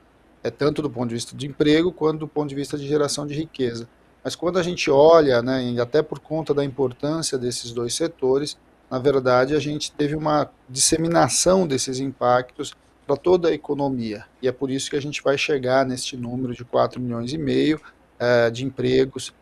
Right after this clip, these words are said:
e três ponto seis por cento do pib. Pra você ter uma ideia, é, nós estamos falando só de impostos não arrecadados nesse período, é, foi alguma coisa perto de cinquenta milhões, cinquenta bilhões, né? E a Lava Jato se vangloria aí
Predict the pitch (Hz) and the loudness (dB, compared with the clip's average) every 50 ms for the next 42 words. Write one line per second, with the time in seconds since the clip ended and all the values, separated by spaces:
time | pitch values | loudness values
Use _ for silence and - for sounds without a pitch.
0 | _ _ _ _ 131 - - 139 139 135 127 - - 135 131 127 123 - - 135 | _ _ _ _ -14 -6 -2 0 0 0 0 -2 -4 -4 -4 -4 -4 -4 -4 -2
1 | 131 120 - - 135 127 120 127 139 123 - _ 143 139 127 117 110 110 107 - | -4 -4 -6 -8 -8 -8 -6 -6 -8 -8 -6 _ -4 -2 -2 -4 -4 -10 -14 -12
2 | _ - 123 123 127 - 139 117 - - 127 135 151 165 165 147 127 123 127 127 | _ -4 -4 -2 -2 -4 -6 -6 -4 -4 -2 0 0 -2 -2 0 0 2 2 4
3 | 131 135 147 151 - - - _ _ _ _ _ - 123 127 123 131 127 - 139 | 4 4 2 0 -2 -6 -16 _ _ _ _ _ -2 -2 0 0 -2 -4 -4 -6
4 | 139 127 - - 143 135 131 127 131 131 131 131 131 123 117 - - - 143 147 | -6 -6 -2 0 2 4 4 2 2 0 0 -2 -4 -4 -6 -8 0 2 2 2
5 | 151 156 165 139 - - 139 139 147 156 160 - - 147 131 123 135 131 131 131 | 2 0 -4 -8 -2 2 6 8 8 8 6 2 -4 -8 -6 -4 -4 -2 -2 -4
6 | 127 123 127 127 - 143 143 135 123 123 127 131 135 139 131 120 127 131 131 131 | -4 -4 -6 -4 0 0 0 2 4 4 6 6 6 4 2 -4 -4 -2 -2 -2
7 | - - - - 190 180 143 123 120 127 131 139 139 135 - _ _ _ _ _ | -2 -6 2 4 4 4 4 2 -2 -2 -2 -4 -6 -10 -12 _ _ _ _ _
8 | _ - 123 120 - - 131 131 127 123 120 131 147 139 131 - - 127 131 135 | _ -4 -4 -4 -2 2 2 2 2 2 0 -2 -2 -2 -4 -2 -2 -2 0 0
9 | 131 135 123 - 139 127 127 131 127 - 127 123 - - 135 123 - 135 135 131 | 0 0 -2 0 2 2 2 2 0 -4 -8 -8 -6 -6 -8 -6 -6 -6 -6 -4
10 | 120 135 131 135 131 127 123 127 127 127 123 117 120 117 - - - - 139 135 | -6 -6 -6 -4 -4 -4 -4 -2 -2 -2 -4 -6 -8 -10 -12 -12 -6 -4 -4 -2
11 | - 131 131 127 143 139 131 135 131 131 123 113 113 - - 123 123 120 113 120 | 0 -2 0 0 -2 0 0 0 0 0 0 -2 -6 -10 -12 -12 -10 -8 -4 -2
12 | 123 127 127 127 123 131 127 123 123 131 131 135 135 - 151 - - 139 131 139 | 0 0 0 0 0 0 0 0 2 4 4 4 4 2 -4 -6 -6 -4 -4 -2
13 | 139 139 143 143 135 123 123 127 139 143 131 117 117 123 131 - | -2 0 2 2 2 2 0 -2 0 0 0 0 0 -4 -4 -6